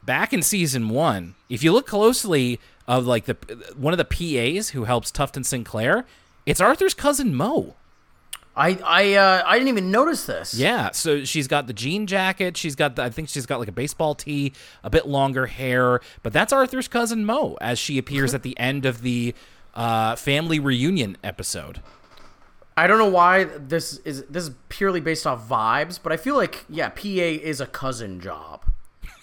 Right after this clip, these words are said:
Speaker 2: You know what I mean? Everybody has
Speaker 1: I don't
Speaker 2: cousins who have, like, "What do you do again?" And it's like, "Oh, I'm a P A."
Speaker 1: <laughs> What, what are some other, like, cousin jobs? Like, I, I, I'm, I, I, I think
Speaker 2: Uh,
Speaker 1: I'm there with you, but, like, I'm interested to
Speaker 2: being
Speaker 1: hear
Speaker 2: re-,
Speaker 1: more about this.
Speaker 2: being really into Tool.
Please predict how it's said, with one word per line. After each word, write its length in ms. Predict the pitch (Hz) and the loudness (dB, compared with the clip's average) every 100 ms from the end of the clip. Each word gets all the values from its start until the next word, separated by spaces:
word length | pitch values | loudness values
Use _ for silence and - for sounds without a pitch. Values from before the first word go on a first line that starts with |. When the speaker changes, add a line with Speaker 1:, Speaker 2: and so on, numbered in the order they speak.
| - _ _ | -20 _ _
Speaker 2:
You 100 | 151 | -2
know 60 | 175 | 0
what 60 | 165 | 2
I 40 | |
mean? 300 | 160 160 160 | 0 -2 -2
Everybody 320 | 180 220 254 202 | 2 4 4 4
has 200 | 196 - | 4 4
Speaker 1:
I 20 | |
don't 180 | - - | 6 6
Speaker 2:
cousins 200 | 185 143 | 4 0
who 100 | 160 | 0
have, 160 | 156 143 | 2 0
like, 200 | 139 190 | -2 -2
"What 80 | |
do 60 | 302 | 0
you 140 | 453 | 2
do 200 | 392 427 | 6 6
again?" 260 | 403 415 403 | 6 2 0
And 100 | 254 | -4
it's 120 | 156 | -2
like, 180 | 156 135 | -2 0
"Oh, 120 | 147 | 0
I'm 120 | 139 | 0
a 60 | 123 | -2
P 300 | - 175 143 | -6 -4 -2
A." 400 | 131 135 95 90 - _ - - | -2 -4 -8 -12 -20 _ -10 -2
Speaker 1:
<laughs> 140 | 208 185 - 220 - _ - - _ - - - | 2 2 0 -2 -4 _ -10 -10 _ -20 -20 -4
What, 300 | 135 240 185 | 2 4 4
what 160 | 156 262 | 4 2
are 60 | |
some 160 | - 202 | 2 0
other, 200 | 202 196 | 2 2
like, 280 | 151 117 - | 2 0 -4
cousin 600 | - 147 151 135 120 98 | -6 0 2 2 0 -2
jobs? 600 | 87 95 87 87 92 - | -4 -4 -4 -6 -10 -6
Like, 220 | 147 120 - - - _ _ _ - | -4 -6 -12 -18 -20 _ _ _ -12
I, 80 | 160 | -8
I, 100 | - - | -2 0
I'm, 160 | 170 - | 0 0
I, 80 | 170 | 0
I, 40 | 156 | 0
I 60 | - 139 156 139 139 | 0 2 4 4 4
think 140 | 135 | 4
Speaker 2:
Uh, 40 | - | 4
Speaker 1:
I'm 100 | 165 | 4
there 160 | 170 | 2
with 220 | 151 185 151 | 4 2 2
you, 160 | 117 | 0
but, 240 | 95 120 110 | 2 0 0
like, 200 | 113 - | -2 -2
I'm 100 | 123 | -4
interested 380 | 160 156 - 135 | -4 -4 -6 -4
to 60 | 196 | 0
Speaker 2:
being 260 | 226 233 | 4 4
Speaker 1:
hear 200 | 220 208 | 4 2
Speaker 2:
re-, 60 | 208 | 0
Speaker 1:
more 120 | 196 | -10
about 160 | 175 - | -10 -14
this. 140 | 127 | -8
Speaker 2:
being 340 | 165 196 220 | 0 4 4
really 300 | 202 202 196 | 4 4 4
into 180 | 190 165 | 2 0
Tool. 680 | - - 175 180 196 262 - | 0 2 4 4 0 0 -6